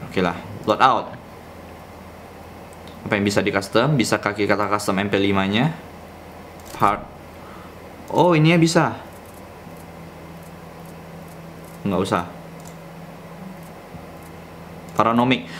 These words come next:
Paranomic lebih enak dipandang sih, guys. Eh, dia kalau di pub G dia sama kayak, eh, apa itu?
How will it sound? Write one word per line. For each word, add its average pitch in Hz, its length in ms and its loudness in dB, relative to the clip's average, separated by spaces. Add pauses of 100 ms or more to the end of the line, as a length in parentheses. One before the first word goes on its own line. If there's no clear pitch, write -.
(160)
Paranomic 127 400 6
lebih 117 240 6
enak - 320 -2
dipandang 107 400 4
sih, 98 160 0
guys. - 320 0 (320)
Eh, 101 160 2
dia 135 320 6 (280)
kalau 113 240 6
di 107 800 8 (320)
pub 107 200 4
G 147 240 6
dia 131 240 6
sama 110 480 2
kayak, 104 1040 4 (880)
eh, 104 160 4
apa 120 120 4
itu? 143 200 4